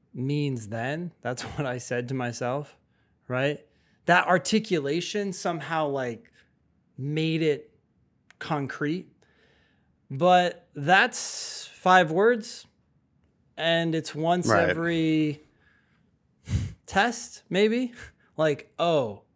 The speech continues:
Speaker 1: okay. An intermediate conclusion is something that supports another conclusion, but is also supported by a premise. Once you realize that, maybe writing that down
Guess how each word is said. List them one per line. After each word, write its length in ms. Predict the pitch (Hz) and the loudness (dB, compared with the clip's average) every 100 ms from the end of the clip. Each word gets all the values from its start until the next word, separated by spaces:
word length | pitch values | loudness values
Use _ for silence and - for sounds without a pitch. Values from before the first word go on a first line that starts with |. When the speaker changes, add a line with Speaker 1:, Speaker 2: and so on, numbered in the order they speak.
| _ _ _ _ _ - | _ _ _ _ _ -4
Speaker 1:
okay. 440 | 156 147 110 104 - - _ - _ - | -2 -2 -4 -6 -12 -16 _ -20 _ -8
An 160 | 165 | -8
intermediate 680 | 180 202 226 214 208 196 175 | 2 6 6 6 6 4 2
conclusion 920 | 165 147 - 175 165 123 113 107 117 - - _ _ | -2 -4 0 2 2 0 -6 -6 -10 -14 -20 _ _
is 340 | 143 151 143 | 0 0 0
something 440 | - 165 156 160 151 | -2 -2 0 -2 0
that 180 | 135 | -2
supports 640 | - 135 - 156 156 151 151 | -2 -6 -2 2 4 2 0
another 380 | 127 139 156 156 | -2 2 4 2
conclusion, 640 | 139 123 135 123 127 123 | 0 -2 -2 -2 -4 -4
but 140 | 117 123 | -4 -2
is 120 | 123 | 0
also 320 | 139 147 151 127 | 2 2 0 -4
supported 420 | 135 - 131 120 | -6 -4 -6 -2
by 120 | 120 | -4
a 60 | 113 | -4
premise. 380 | 135 110 101 - - _ - | -6 -8 -10 -20 -20 _ 0
Once 260 | 165 196 | 2 2
you 120 | 202 185 | 0 -2
realize 520 | 160 190 185 147 135 | 2 4 4 4 2
that, 300 | 139 131 123 - - - | 0 -2 -4 -10 -20 -4
maybe 400 | 139 165 175 180 | 4 4 4 2
writing 500 | 139 147 165 170 165 | 4 4 4 4 0
that 280 | 147 143 120 | 0 -2 -2
down 480 | 143 151 151 147 | -2 0 0 -2